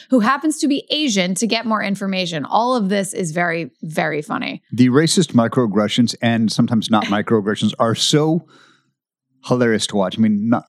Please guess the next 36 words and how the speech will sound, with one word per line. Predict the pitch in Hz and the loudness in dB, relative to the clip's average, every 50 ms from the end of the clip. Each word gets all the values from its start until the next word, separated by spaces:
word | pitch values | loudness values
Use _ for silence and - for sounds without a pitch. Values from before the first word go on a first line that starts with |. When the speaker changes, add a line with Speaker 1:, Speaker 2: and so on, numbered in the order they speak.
| _ | _
Speaker 2:
other | - 135 127 123 | 0 0 2 4
than | 113 101 95 | 4 4 2
the | 90 | 2
racism, | 85 92 98 87 - 87 - 92 | 0 -2 -4 -4 -6 -10 -6 -2
but | 87 101 104 | -2 0 0
it, | 107 - 131 | 0 0 -2
it's | 127 - - | 0 0 0
Speaker 1:
I'm | 233 240 240 | 0 2 2
Speaker 2:
very | 247 233 220 | 2 2 4
Speaker 1:
so | 196 285 277 269 | 4 4 2 4
glad | 226 254 247 233 220 196 - | 2 2 2 2 0 -2 -4
Ken | 214 226 202 196 196 190 | -4 -4 -2 -2 -2 -2
calls | 196 196 185 175 160 | -2 -2 -4 -4 -2
it | 180 | -2
out. | 170 160 147 139 - | -2 -2 -2 -4 -6
I'm | 165 180 | -8 -8
so | 170 - 208 196 | -4 -4 -2 -2
glad | 180 180 175 165 151 | 0 0 -2 -2 -2
that | 160 - | 0 2
Speaker 2:
Yeah, | 131 117 107 110 | 2 2 2 2
Speaker 1:
Jerry | 117 113 | -2 -4
Shea | - 147 143 | -6 -8 -8
calls | - 147 131 131 120 | -8 -6 -6 -6 -2
it | - | 0
Speaker 2:
Jerry | 156 143 131 123 | 2 2 2 2
Speaker 1:
out. | 120 | 2
Speaker 2:
was | 120 110 - - | 2 2 2 2
so | - 151 135 | 2 2 2
good | 123 - | 2 2
Speaker 1:
Yeah. | 107 | 2
Speaker 2:
in | 101 | 2
this, | 101 - - | 0 0 2
like, | 113 107 101 | 0 0 0
his | - - 139 143 123 117 120 | 0 0 0 2 2 0 -2
deadpan, | - 131 123 120 113 - - 113 110 107 104 104 98 | 0 2 2 2 2 -2 -2 0 0 2 2 2 2
like, | 98 101 - - - | 0 -4 -6 -10 -16